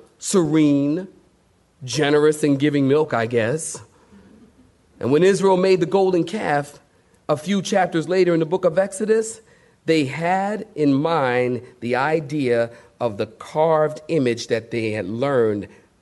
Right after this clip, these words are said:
back in Egypt. And we'll talk about that in our future studies. The American Indian looked at the eagle soaring high in the sky and, and thought God must be like an eagle,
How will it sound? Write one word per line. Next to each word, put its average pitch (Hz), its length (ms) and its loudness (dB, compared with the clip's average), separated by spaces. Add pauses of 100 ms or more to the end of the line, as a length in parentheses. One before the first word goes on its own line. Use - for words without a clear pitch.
(120)
back 110 260 -4
in 110 80 -6
Egypt. - 600 -12 (760)
And 113 140 -4
we'll 113 100 -2
talk 110 240 -6
about 98 300 -4
that 107 320 -2 (240)
in 131 100 -2
our 104 140 -2
future 95 300 -14
studies. - 640 -12 (800)
The 226 160 2
American 220 440 2
Indian 170 440 4
looked 180 220 0
at 175 100 -2
the 196 120 0
eagle 180 380 2
soaring 190 440 2
high 190 260 2
in 196 100 2
the 190 80 2
sky 190 460 2
and, 117 260 2 (300)
and 143 160 0
thought 185 280 0
God 185 240 2
must 196 240 -2
be 202 60 -4
like 196 220 0
an 214 80 -4
eagle, 143 480 -2